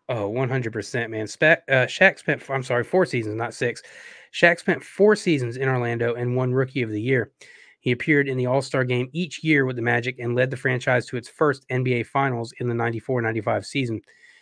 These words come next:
In two hundred and ninety-five regular season games, Shaquille averaged twenty-seven point two points, twelve point five rebounds, and two point eight blocks per game, all of which rank in the top three for career averages in franchise history.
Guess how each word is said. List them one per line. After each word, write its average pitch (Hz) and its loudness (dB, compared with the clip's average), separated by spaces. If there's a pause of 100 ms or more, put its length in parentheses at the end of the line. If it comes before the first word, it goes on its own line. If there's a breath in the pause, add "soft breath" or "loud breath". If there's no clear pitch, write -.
(160 soft breath)
In 120 -4
two 220 2
hundred 175 2
and 123 -4
ninety-five 131 2
regular 131 2
season 156 -2
games, 107 -4
Shaquille 147 -2
averaged 120 -2
twenty-seven 151 0
point 113 -6
two 202 0
points, 120 -4 (320)
twelve 190 4
point 139 0
five 127 2
rebounds, 120 0
and 107 -6
two 202 -2
point - -2
eight 131 -4
blocks 127 -2
per 180 -2
game, 113 -2
all 160 6
of 139 4
which 127 -2
rank 123 -2
in 113 -6
the 107 -4
top - -2
three 127 0
for 120 -8
career 135 0
averages 110 -4
in 127 -2
franchise 117 0
history. 117 -2